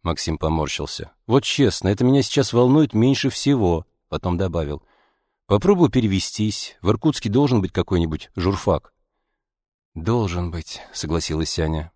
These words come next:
«Главное, чтобы мама сейчас не полезла оформлять мне академическую справку, ей лучше не появляться в Москве».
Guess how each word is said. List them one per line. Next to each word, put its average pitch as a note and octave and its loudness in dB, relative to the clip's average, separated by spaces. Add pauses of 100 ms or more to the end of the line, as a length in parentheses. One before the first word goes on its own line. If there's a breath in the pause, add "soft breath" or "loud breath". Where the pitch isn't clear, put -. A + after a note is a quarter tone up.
(500)
«Главное, A2 4
чтобы G2+ 0
мама A2 4
сейчас F#2+ -2
не F#2+ -2
полезла G2 0
оформлять G2 0
мне G2+ 0
академическую G2+ -2
справку, A2 0
ей F2 0
лучше F#2+ -2
не G#2+ 2
появляться A2+ 2
в D2+ -2
Москве». E2+ -2